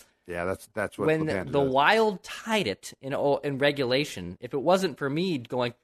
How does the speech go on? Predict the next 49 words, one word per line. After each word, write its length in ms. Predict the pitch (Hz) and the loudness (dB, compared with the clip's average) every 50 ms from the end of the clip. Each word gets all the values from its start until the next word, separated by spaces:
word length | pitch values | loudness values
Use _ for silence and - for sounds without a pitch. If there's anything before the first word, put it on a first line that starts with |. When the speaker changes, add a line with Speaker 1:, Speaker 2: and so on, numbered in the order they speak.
| _ _ _ | _ _ _
Speaker 2:
"Bah!" 480 | - 262 330 349 254 208 220 233 220 196 | -2 2 2 4 4 4 4 2 0 -2
when, 520 | 165 151 147 143 139 135 135 131 123 - - _ _ _ _ | -2 0 2 2 2 0 -2 -4 -6 -10 -12 _ _ _ _
when 200 | - 135 131 123 | -2 -2 2 4
they 80 | 127 143 | 6 6
actually 300 | 147 147 - - 135 120 | 6 4 4 0 -4 -4
scored 340 | - - 147 147 143 135 | -4 -4 -2 0 0 0
the 80 | 120 110 | 0 -2
goal, 440 | 98 131 165 190 175 123 110 110 - - _ _ _ _ _ _ _ _ _ - - | 0 2 4 6 6 6 4 2 -2 -10 _ _ _ _ _ _ _ _ _ -20 -12
you 100 | - 107 | -8 -4
would 140 | 104 113 110 | 0 0 0
have, 120 | 110 104 - | 0 -2 -4
if 160 | 127 117 - | -8 -10 -6
you 120 | 120 147 156 | -2 2 2
weren't 200 | 165 180 - - | 2 2 2 0
looking 320 | 151 170 165 175 160 156 | 0 0 0 0 2 2
up, 240 | 160 196 - - - _ - | 2 2 2 0 -8 _ -14
you 140 | 117 113 | -6 -2
would 100 | 123 135 | 0 2
have 100 | 127 120 | 2 2
had 240 | 127 127 120 117 117 | 2 2 2 2 2
no 360 | 123 123 135 143 165 185 190 | 0 -2 0 2 2 2 2
idea 500 | 196 190 190 175 - 208 240 202 - - - _ | 2 2 0 -2 -4 -4 -4 -4 -4 -4 -10 _
that 160 | - 117 - | -10 -10 -10
the 80 | - 123 | -10 -8
game 380 | 117 139 175 226 240 214 143 | -4 -4 -2 0 0 -2 0
was 320 | 101 98 92 90 - - - _ _ _ | 0 -2 -2 -2 -6 -12 -16 _ _ _
just 240 | - 139 - - - | -10 -10 -10 -10 -12
tied 400 | - - - 226 226 202 151 127 | -4 2 4 4 4 4 4 2
with 180 | 123 123 - - | 0 -2 0 0
Speaker 1:
Oh. 40 | - | 0
Speaker 2:
thirty-six 500 | 165 160 147 139 131 - - 147 - - | 2 2 0 -2 -4 -4 -6 -6 -6 -4
seconds 440 | - - 220 220 - 113 - - | -2 -2 -2 -2 -4 -8 -6 -6
left. 220 | - 87 85 - _ _ - _ _ - | -6 -6 -6 -8 _ _ -20 _ _ -2
Speaker 1:
Yeah, 100 | 104 104 | 2 4
Speaker 2:
That 80 | 139 147 | 4 4
Speaker 1:
you 40 | 123 | 4
got 120 | 135 113 | 4 4
Speaker 2:
stuff 180 | 101 139 117 - | 4 2 0 0
Speaker 1:
excited. 180 | - 95 95 101 | 0 0 0 0
Speaker 2:
just 180 | 87 - - _ _ | -2 -6 -12 _ _
infuriates 880 | 127 120 117 - _ _ _ 370 392 392 359 294 190 151 127 - - - | -14 -14 -14 -14 _ _ _ -4 -4 -2 0 2 2 2 2 0 0 0
me, 60 | 127 | 0
Speaker 1:
It 40 | 127 | 4
Speaker 2:
man. 60 | 147 | 6
Speaker 1:
should. 80 | 156 160 | 6 6
Speaker 2:
I 40 | 175 - | 6 2
get, 200 | - - - - - - - | -2 -6 -6 -10 -20 -20 -6
and, 260 | - - 180 175 - - | -2 0 0 0 0 -2
and 320 | 170 170 170 165 151 156 | -2 -2 -2 -2 -4 -6